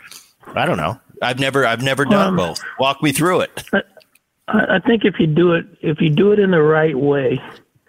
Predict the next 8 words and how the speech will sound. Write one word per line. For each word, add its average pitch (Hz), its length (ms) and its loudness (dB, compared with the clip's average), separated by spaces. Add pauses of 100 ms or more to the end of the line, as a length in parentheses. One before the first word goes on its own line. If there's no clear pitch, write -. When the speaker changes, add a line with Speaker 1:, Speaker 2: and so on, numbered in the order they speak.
(560)
Speaker 2:
um, 165 340 0
it's 160 260 -2 (380)
the 156 200 2 (120)
same, 151 340 0
because 147 600 0
you 185 520 0 (640)
should 180 240 0 (160)
take 165 300 0